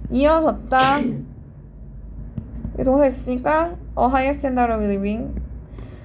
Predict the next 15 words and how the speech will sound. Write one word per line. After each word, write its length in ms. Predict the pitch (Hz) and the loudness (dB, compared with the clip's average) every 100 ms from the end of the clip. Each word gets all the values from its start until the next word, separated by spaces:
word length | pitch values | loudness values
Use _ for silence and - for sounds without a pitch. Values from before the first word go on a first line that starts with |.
| - - - - | -16 -16 -16 -2
만, 580 | 294 359 403 415 415 403 | 4 6 6 4 2 0
but, 380 | 349 359 381 - - - - - - - - - - | 2 2 2 -8 -14 -20 -20 -20 -20 -20 -20 -20 -4
동시에, 640 | 277 294 311 311 320 320 - | 0 2 2 2 4 2 -4
at 140 | 240 | 0
the 60 | 277 277 | 0 2
same 300 | 302 320 320 | 0 -2 2
time. 500 | 311 320 339 370 - - - - - - - - - - - - - - - - - - - - - - - - - - | 2 2 0 -4 -10 -18 -18 -14 -14 -14 -18 -20 -20 -18 -18 -16 -14 -14 -14 -14 -14 -16 -16 -16 -16 -14 -14 -14 -8 0
동사가 260 | 285 330 | 4 4
두 100 | 269 | 2
개네. 300 | 233 254 349 339 | 0 0 -2 -4
Which 200 | - 254 | -6 -2
led 260 | 226 233 - | 0 0 -2
to, 300 | 269 302 381 - - - - - - - - - - - - - - - | 0 0 -2 -10 -14 -16 -18 -18 -18 -18 -18 -18 -18 -14 -14 -14 -10 0
동사가 380 | 247 269 262 | 2 4 4
left. 400 | 214 220 220 - | 4 0 -2 -2